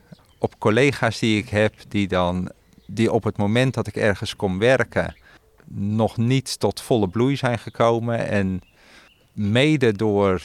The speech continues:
doordat ik ze, ze nu en dan een klein zetje heb gegeven, enorm zijn gegroeid en soms, eh, ehm,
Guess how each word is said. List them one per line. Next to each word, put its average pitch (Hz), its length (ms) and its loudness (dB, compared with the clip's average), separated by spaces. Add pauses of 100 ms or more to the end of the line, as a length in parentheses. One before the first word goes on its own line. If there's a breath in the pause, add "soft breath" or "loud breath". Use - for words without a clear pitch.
doordat 104 420 -2
ik 120 120 -6
ze, 107 200 -8
ze 123 120 -2
nu 131 180 0
en 139 60 0
dan 110 140 0
een 107 60 -4
klein 104 300 0
zetje 139 340 -2
heb 120 140 0
gegeven, 110 800 -2
enorm 123 560 0
zijn 107 220 -2
gegroeid 107 520 -2
en 95 140 -4
soms, - 460 -6
eh, 87 420 0
ehm, 82 1040 -10